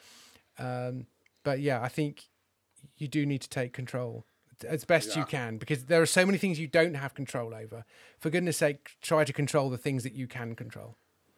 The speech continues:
Speaker 2: So let's just, um, uh, I guess to kind of wrap up what we've been, uh, talking about, uh, today then. It's, uh,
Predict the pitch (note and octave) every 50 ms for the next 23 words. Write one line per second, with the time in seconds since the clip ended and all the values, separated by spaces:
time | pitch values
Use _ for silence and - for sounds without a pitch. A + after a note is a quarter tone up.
0 | _ _ _ _ _ _ - - - B2+ C3 D3 F3+ F3+ F3+ - - - E3 -
1 | - - - A2+ C3+ C3 B2+ B2 A#2 A#2 A#2 - - B2 B2 B2 A#2+ A#2+ A#2+ -
2 | - B2+ B2+ D3 B2+ - - - B2+ - - C#3 B2+ A#2+ A2 C3+ C3 - - -
3 | C3+ A#2+ - A#2 A#2 G#2+ G#2 A#2 B2 A#2+ B2 A2+ A2+ G#2+ A#2 A#2+ A2+ A2 G#2+ G#2
4 | - D3 B2+ G#2+ - - - A2 G2+ G#2+ G2+ F#2+ F#2+ G2 - - A#2 G2+ G2 G2
5 | F#2 - - - - A2+ G#2+ G2 G2 G2+ G#2 G2 G2+ A2 - - A#2+ A#2+ A#2 -
6 | - - B2 A#2 A2+ A2+ A2+